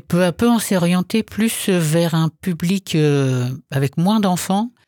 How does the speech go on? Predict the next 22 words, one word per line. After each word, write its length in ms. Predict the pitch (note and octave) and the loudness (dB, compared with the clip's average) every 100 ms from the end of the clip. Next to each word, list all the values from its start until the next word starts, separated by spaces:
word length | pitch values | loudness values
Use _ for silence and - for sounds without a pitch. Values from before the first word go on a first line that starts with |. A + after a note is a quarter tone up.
| _ _ _ _ E3+ | _ _ _ _ -2
Et 640 | E3 D#3+ D#3 D3 D3 C#3+ | 0 2 0 0 0 0
la 140 | D3+ | 0
nouveauté, 560 | D#3+ D3 D#3 D3+ G#3+ A3 | 0 0 0 -2 -2 -2
c'est 460 | - - G#3 G#3 F#3 | -4 -2 0 0 0
les 220 | D#3+ D#3+ | 0 2
retraités. 520 | E3+ - - - A#2 _ _ _ _ _ - - | 0 0 -4 -4 -8 _ _ _ _ _ -12 -6
Parce 160 | C3+ | -6
qu'il 240 | - D3 C#3 | -4 -2 -2
semblerait 540 | - C3+ B2+ C3 E3 | -2 0 0 0 -2
que 880 | - C#3 C3+ B2+ A#2+ A#2 C3+ C#3+ C#3+ D#3+ E3+ F3 E3 _ _ | -4 -2 0 0 -2 -4 -6 -10 -10 -14 -14 -14 -16 _ _
ce 180 | - C#3+ | -6 -4
sont 160 | D3+ | 0
des 100 | C#3+ | 2
gens 140 | C#3 D#3 | 2 0
qui 240 | - C#3+ | -2 -8
sont 240 | - C#3+ B2 _ | -4 -4 -4 _
en 80 | D3+ | -8
plus 180 | - D3+ | -4 -4
grande 320 | C#3+ D#3 D3+ | 0 0 0
difficulté, 880 | D3 C#3+ C#3+ D3 C#3 B2+ C3+ D#3+ F3 | 0 -2 -4 -6 -6 -4 -2 -2 0
euh, 120 | C#3 | 0
maintenant. 500 | C3 C3 - C#3 G#3+ | 0 -2 -2 -4 -4